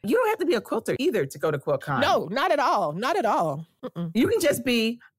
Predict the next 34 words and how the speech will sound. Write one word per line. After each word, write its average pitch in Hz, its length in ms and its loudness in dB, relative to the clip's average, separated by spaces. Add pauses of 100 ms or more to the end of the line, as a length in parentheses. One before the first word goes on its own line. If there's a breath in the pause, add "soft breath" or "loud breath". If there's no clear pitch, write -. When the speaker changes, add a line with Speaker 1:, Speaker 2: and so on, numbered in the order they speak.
(180)
Speaker 1:
"I 453 60 2
just 453 220 4
wanna 220 200 4
be." 170 340 0 (340)
Speaker 2:
Yeah. 698 420 2 (100)
This 262 160 -4
is 285 100 -4
what 277 140 0
the 220 100 2
affinity 208 380 0
space 190 360 -2
is 175 140 -4
for. 131 380 -2
It 202 180 0
is 202 280 -2
to 247 340 -2
be. 156 520 0
It 190 120 2
is 165 160 -4
just - 360 -2
for 175 380 0
Black 190 460 -2
folks 208 340 -2
to 196 240 -4
be. 165 340 -4 (280 loud breath)
Black 175 260 0
men, 277 440 2
Black 165 340 -4
women, 262 400 2
Black 170 280 -2
queers, 269 400 4
Black 170 240 -6
femmes, 269 380 0
Black 185 240 -2